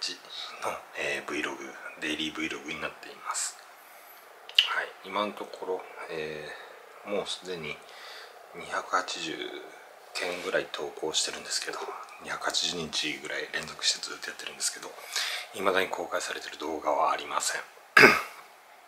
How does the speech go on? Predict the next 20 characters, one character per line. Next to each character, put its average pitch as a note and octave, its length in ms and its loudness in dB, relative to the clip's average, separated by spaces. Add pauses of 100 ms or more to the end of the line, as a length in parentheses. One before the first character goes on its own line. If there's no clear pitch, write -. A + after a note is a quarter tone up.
(600)
二 E2+ 80 -2
年 E2 140 4
後 D#2+ 120 2
公 - 200 -2
開 - 180 0
な D2+ 100 0
ん - 100 -6
で、 - 160 -2 (600)
え D#2 40 -6
ー、 D#2 40 -6
三 E2 240 2
百 D2+ 200 -4
六 D2 220 -8
十 D2 300 -6
五 D#2 120 0
か - 180 -6
け - 160 -4
る - 80 -6
の - 120 -4
二、 A2+ 220 -6